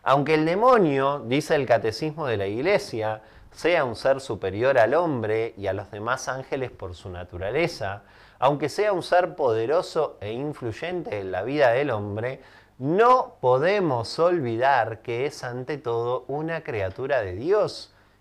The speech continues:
y por tanto limitada. Haz-, esto dice el Catecismo: "El poder de Satán, del demonio, del diablo, con los distintos nombres y acepciones que aparece,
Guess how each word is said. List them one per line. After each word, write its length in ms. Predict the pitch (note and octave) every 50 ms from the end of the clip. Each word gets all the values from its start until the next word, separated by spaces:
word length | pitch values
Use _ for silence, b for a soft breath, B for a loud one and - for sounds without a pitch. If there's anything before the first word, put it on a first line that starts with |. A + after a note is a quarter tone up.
| b -
y 120 | D#3+ E3 E3
por 240 | - G#3 G3 F3
tanto 380 | - - E3+ F3+ F#3+ F#3 F#3+ F#3
limitada. 880 | D#3 A#2+ A2 G2+ G2 G2 G2+ - E3 F3+ F3 D3 A2+ F#2 E2 D#2+ D#2+ - _ _ _ _ _ _ _ -
Haz-, 260 | - C#3+ D#3 - - - -
esto 260 | A3+ A3 - - D3+
dice 380 | C3 B2+ B2 - - A#2 G#2+ G#2+
el 120 | G#2+ G2
Catecismo: 880 | - G#2 G2+ G2 G#2+ G2+ - - - F2+ E2 D2+ F#2+ F2 E2+ E2+ E2+ - b b b b b b b b
"El 200 | A2 G#2 G#2+ G2+
poder 540 | - A2 A2 A#2+ B2+ C3+ C#3 C3+ A#2+ G#2+ F#2
de 160 | F2 F#2+ F#2+
Satán, 720 | - - B2+ C3+ C#3 - F3 F3+ F3+ E3+ E3 E3+ F3 F#3 - -
del 280 | G#2 F2+ F2 F2+ E2+
demonio, 560 | E2+ F#2 G#2+ C#3 F3 G3 F#3 D#3+ B2+ A2 G2+
del 220 | F#2+ F#2 F2+ F#2+ G#2+
diablo, 580 | C#3 F3+ G#3 G3+ F3+ D3 A#2+ G#2+ G#2+ G#2 G2
con 160 | - F#2+ F2+ F2+
los 120 | F2+ F2
distintos 520 | G2 F2+ - - C#3+ D3+ D3+ C3+ C#3 A#2
nombres 460 | A2 A2+ B2+ C#3+ D3+ D#3 D3 C#3+ C3 A#2
y 80 | G#2
acepciones 640 | F#2+ - - F#2 E2+ - - - C3+ C#3 C#3 - -
que 100 | - F#2
aparece, 640 | F2 F#2 A#2 F#3 F3+ E3 - - - A#2 A#2+ B2+